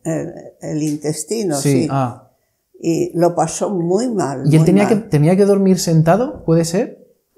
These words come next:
Speaker 1: Eh, pues
Speaker 2: ¿Como
Speaker 1: es
Speaker 2: recostado?
Speaker 1: posible, es posible.
Speaker 2: Recuerdo, recuerdo algo así que, que, que él descansaba, descansaba poco, por lo que yo conozco de él,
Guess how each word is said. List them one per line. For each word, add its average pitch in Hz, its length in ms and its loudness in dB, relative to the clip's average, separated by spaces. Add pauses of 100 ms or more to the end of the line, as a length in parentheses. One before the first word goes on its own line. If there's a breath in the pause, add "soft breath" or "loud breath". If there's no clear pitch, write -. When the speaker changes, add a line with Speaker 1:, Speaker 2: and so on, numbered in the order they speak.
(140)
Speaker 1:
Eh, 170 400 0
pues 156 160 -2
Speaker 2:
¿Como 160 160 6
Speaker 1:
es 151 60 4
Speaker 2:
recostado? 170 540 4
Speaker 1:
posible, - 320 0
es 165 120 -6
posible. 147 560 -6
Speaker 2:
Recuerdo, 156 540 4
recuerdo 147 280 2
algo 165 160 4
así 165 220 0
que, 151 480 2
que, 113 760 -4
que 139 80 -2
él 139 60 2
descansaba, 156 840 2
descansaba 135 560 2
poco, 165 280 2
por 113 140 -2
lo 113 140 0
que 117 720 0
yo 131 120 -4
conozco 151 320 2
de 151 140 6
él, 214 180 -2